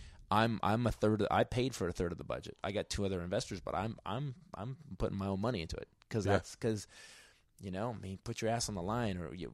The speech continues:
Speaker 1: this, this, it's too easy now. So I, so here's what happened. So I, I get a call. We're doing Nevolution. Uh, that was the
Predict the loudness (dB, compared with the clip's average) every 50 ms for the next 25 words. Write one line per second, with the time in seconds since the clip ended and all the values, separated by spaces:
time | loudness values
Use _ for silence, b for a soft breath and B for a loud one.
0 | -6 -2 -2 -2 -2 -2 -2 -2 -2 -2 -2 -2 0 2 4 6 6 6 6 4
1 | 2 0 2 6 8 8 10 10 10 10 10 10 10 8 6 4 b b b b
2 | b b b b 8 10 10 10 10 8 4 4 2 4 4 2 2 2 2 2
3 | 2 2 4 6 6 6 6 6 4 4 4 4 2 2 4 4 6 6 6 4
4 | 2 0 -4 -2 0 2 2 4 4 4 4 4 2 2 0 0 0 0 0 -2
5 | -4 -6 B B B B B B -2 0 2 2 2 2 2 0 0 0 0 0
6 | 2 2 2 2 2 2 2 2 2 0 0 0 0 0 0 -2 -2